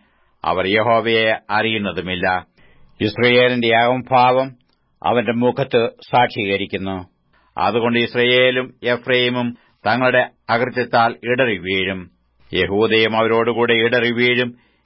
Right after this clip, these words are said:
യഹോവയെ അന്വേഷിക്കേണ്ടതിന് അവർ ആടുകളെയും കന്നുകാലികളെയും കൊണ്ടു ചെല്ലും, എങ്കിലും അവർ അവനെ കണ്ടെത്തുകയില്ല. അവൻ അവരെ വിട്ടുമാറിയിരിക്കുന്നു. അവർ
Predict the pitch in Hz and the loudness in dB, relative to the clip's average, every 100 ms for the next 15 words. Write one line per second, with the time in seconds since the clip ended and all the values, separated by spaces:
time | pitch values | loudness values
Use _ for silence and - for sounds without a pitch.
0 | - 80 90 117 120 120 120 123 120 135 | -12 -8 -2 2 4 4 2 0 -4 -4
1 | 127 123 127 127 127 131 - 110 107 107 | -2 0 0 -2 -4 -6 -6 -4 -2 2
2 | 117 120 113 117 117 117 117 127 123 120 | 2 0 0 0 0 -2 -4 -2 0 0
3 | 117 117 117 113 104 123 117 87 90 90 | 0 0 0 -2 -4 -6 -4 -6 -6 -6
4 | 90 82 _ _ - 98 113 110 110 110 | -10 -12 _ _ -4 -2 0 0 0 -2
5 | - 120 117 113 110 104 - 113 117 113 | -6 -2 2 2 0 -2 -2 -2 -2 -6
6 | 90 90 92 90 92 87 - _ _ - | -6 -4 -4 -2 -2 -2 -6 _ _ -6
7 | 90 113 110 107 110 98 113 131 107 101 | -2 0 0 0 0 -2 -4 -2 0 0
8 | 92 92 90 92 92 87 _ _ _ _ | -2 -6 -6 -6 -6 -10 _ _ _ _
9 | - 101 110 110 | -4 0 2 0